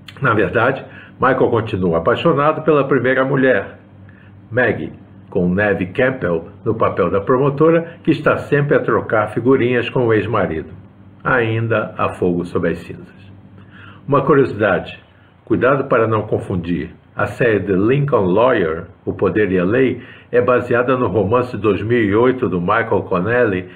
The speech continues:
The Brass Verdict, ou Veredito de Chumbo na edição portuguesa,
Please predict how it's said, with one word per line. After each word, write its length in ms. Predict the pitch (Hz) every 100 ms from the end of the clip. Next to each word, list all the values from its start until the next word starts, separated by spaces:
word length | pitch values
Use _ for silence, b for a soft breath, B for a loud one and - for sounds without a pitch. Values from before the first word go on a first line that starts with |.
| B -
The 80 | 95
Brass 460 | 85 123 131 -
Verdict, 640 | 92 117 110 90 85 - - _ b b b
ou 480 | 113 120 135 135 135
Veredito 640 | 107 120 98 85 120 120 110
de 120 | -
Chumbo 440 | - 135 135 104
na 140 | 90 95
edição 320 | 95 - 113
portuguesa, 720 | 98 87 113 92 82 76 -